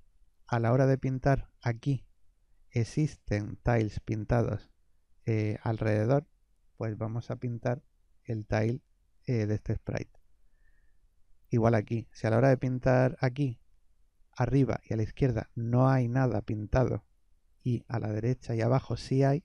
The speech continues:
se va a usar este sprite. Y ya con esto, pues se van definiendo las reglas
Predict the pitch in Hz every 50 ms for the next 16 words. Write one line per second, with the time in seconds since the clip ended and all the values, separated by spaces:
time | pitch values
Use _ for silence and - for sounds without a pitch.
0 | _ _ _ _ _ - - - - 117 117 113 117 - - 120 123 117 - 123
1 | 113 - - - 120 - - - - 101 113 - - - - - - _ _ _
2 | _ _ _ _ _ _ _ - 131 123 113 117 120 143 139 147 151 - - -
3 | 160 190 _ _ _ - - - _ _ - 120 113 110 104 - - 110 107 110
4 | 117 117 120 127 131 - _ - 117 120 - - 127 127 135 135 139 143 127 120
5 | 110 - - 131 131 131 139 143 147 147 - _